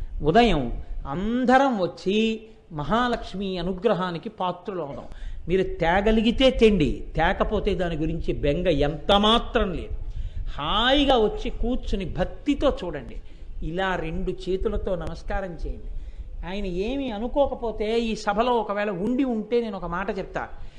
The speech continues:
నేను ఆయన కనపడితే దిగ్గున అయిపోతుంటా. మనకి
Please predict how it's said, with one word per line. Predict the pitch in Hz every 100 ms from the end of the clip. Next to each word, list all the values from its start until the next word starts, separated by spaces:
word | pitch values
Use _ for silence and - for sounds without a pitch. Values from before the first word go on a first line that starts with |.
| - - 185
నేను | 226
ఆయన | 220 208
కనపడితే | - 170 220 262 254 - 247 190 190 151 117
దిగ్గున | 208 147 - 151 226
అయిపోతుంటా. | 202 185 175 170 143 - - - - - - - - - - - - - - - - - - - - -
మనకి | 143 185 233 214 214 254 240